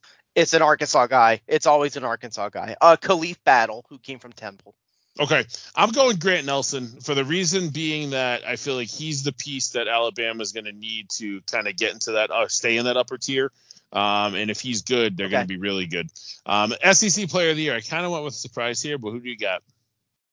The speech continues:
Speaker 1: Um, I, I went with Mark Sears at Alabama. I feel like he's gonna get the most usage.
Speaker 2: So that's a good pick. I want, again, an area I wanted to be a contrarian. So I went with Trayvon Brazile. Is that how we pronounce it? Um, the kid from
Speaker 1: Yeah,
Speaker 2: Arkansas.
Speaker 1: Brazile.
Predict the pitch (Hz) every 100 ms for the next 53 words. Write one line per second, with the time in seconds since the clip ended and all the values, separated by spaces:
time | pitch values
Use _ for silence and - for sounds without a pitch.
0 | _ _ _ _ _ _ _ _ - -
1 | 180 175 160 165 170 160 185 214 208 165
2 | 160 - 156 156 143 131 123 120 113 117
3 | 113 110 113 135 120 117 127 113 123 117
4 | 113 110 104 - 98 92 95 87 - -
5 | - - - - - 165 160 147 120 147
6 | 151 - 151 147 131 143 135 123 113 120
7 | 123 123 117 123 120 123 120 120 120 113
8 | 117 113 110 104 107 - 123 120 117 110
9 | 117 117 110 110 - 123 113 117 110 104
10 | 98 120 135 151 151 _ 98 110 127 135
11 | 131 - 135 131 147 131 120 117 107 104
12 | - 135 - 131 117 147 180 147 147 135
13 | 151 139 160